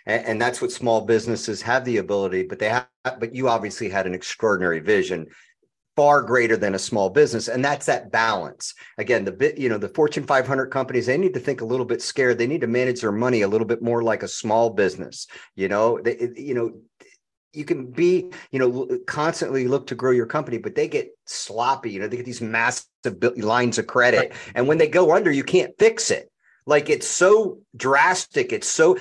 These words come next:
Speaker 1: look what happened in two thousand and eight. How do these companies that big have no cash flow? Like, literally two
Speaker 2: Right.
Speaker 1: weeks away from going out of business.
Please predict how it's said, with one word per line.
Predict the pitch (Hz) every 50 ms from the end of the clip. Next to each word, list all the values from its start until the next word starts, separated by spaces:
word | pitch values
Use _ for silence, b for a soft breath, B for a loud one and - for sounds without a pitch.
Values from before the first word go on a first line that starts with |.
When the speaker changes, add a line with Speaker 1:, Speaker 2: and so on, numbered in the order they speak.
| B -
Speaker 1:
look | 208 247 247
what | - 247
happened | 185 214 - 165
in | 156 147
two | - 175 170
thousand | 170 156 147 143 139 123 127 120
and | 117 117
eight. | 113 104 82 - - _ _ _ _ _ _ _
How | - - 151 175 220
do | 233 190
these | 151 160 180 170
companies | - - 165 165 160 143 120 98 92 127
that | 123 120 - - - - 107
big | 131 127 120 104 90 76 - - _ _ _ _ _ _ _ _ _
have | - 147 135 -
no | 123 131 143 156
cash | 151 151 - 131 127 131 123 -
flow? | - - 107 92 71
Like, | - 113 120 127 123 127 B B B _
literally | 131 135 175 220 226 208 180 156 139 120 -
two | - - - 220 233 220
Speaker 2:
Right. | 190
Speaker 1:
weeks | 180 180 165 151 - - -
away | - 139 127 135 143
from | 135 135 127 127
going | 131 139 139 135
out | 131 123 117
of | 104 110
business. | 123 117 113 - 110 95 92 -